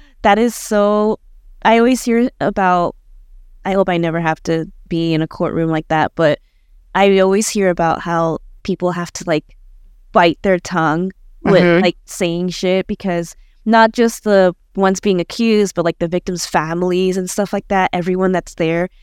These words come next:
Speaker 1: And it's like, oh my gosh, so many times they wanna just, like, yell or, like, scream or, you know, s-, cur-,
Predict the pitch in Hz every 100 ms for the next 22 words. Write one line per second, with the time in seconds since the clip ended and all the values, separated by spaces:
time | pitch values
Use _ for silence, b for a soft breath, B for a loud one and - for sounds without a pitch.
0 | - - - 190 175 - 185 175 - -
1 | 190 185 190 175 175 165 165 185 190 196
2 | 202 185 180 175 165 170 175 - 165 156
3 | - - - - - - 202 190 208 196
4 | 185 165 180 - 185 160 151 - - 185
5 | 180 180 165 156 143 175 180 175 156 160
6 | - - 196